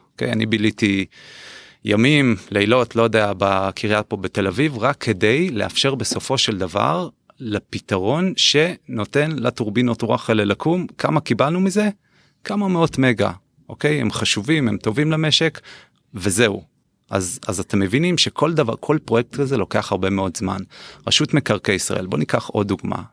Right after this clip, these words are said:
איזשהו פוטנציאל, זה לא רק הסרת חסמים, תזכרו, זה גם מימוש של פוטנציאלים חדשים. היום שמסתכלים על אנרגיה מתחדשת,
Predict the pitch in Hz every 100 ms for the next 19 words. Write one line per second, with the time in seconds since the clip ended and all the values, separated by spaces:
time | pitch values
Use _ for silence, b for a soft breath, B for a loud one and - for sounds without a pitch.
0 | - 143 - 110 101 - 95 - 135 101
1 | 107 170 - 107 - 95 101 131 - -
2 | 98 95 90 - 113 - - 92 123 151
3 | B B - 95 104 95 101 135 - -
4 | - 113 110 - 107 - 127 156 - 98
5 | - 113 92 - 123 147 - 127 - -
6 | - 110 110 101 95 95 95 90 - 95
7 | 95 - 175 -